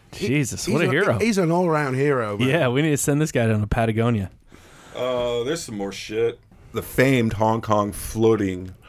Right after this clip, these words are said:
Speaker 3: restaurant. It's been open since, uh, nineteen seventy-six. It's closed this week. The, uh, the covid pandemic
Speaker 2: Mm.
Speaker 3: shut down
Speaker 1: Mm.
Speaker 3: pretty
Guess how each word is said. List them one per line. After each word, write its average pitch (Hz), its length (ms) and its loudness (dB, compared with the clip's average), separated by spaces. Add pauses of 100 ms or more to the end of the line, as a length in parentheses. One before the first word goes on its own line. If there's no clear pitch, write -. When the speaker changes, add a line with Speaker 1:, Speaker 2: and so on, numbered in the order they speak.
(120)
Speaker 3:
restaurant. 92 680 2 (280)
It's - 200 -12 (200)
been 90 180 4
open 90 320 2
since, - 480 -4
uh, 78 400 0 (400)
nineteen 87 340 -2
seventy-six. 82 760 -2
It's - 120 -12
closed 87 400 2
this 87 200 -4
week. 90 300 -2 (520)
The, 87 420 2
uh, - 20 -2
the 90 380 0
covid 104 500 -2
pandemic 95 600 -2 (220)
Speaker 2:
Mm. 117 160 2
Speaker 3:
shut 98 220 -2
down 90 460 -2
Speaker 1:
Mm. 90 40 -2
Speaker 3:
pretty 85 200 -4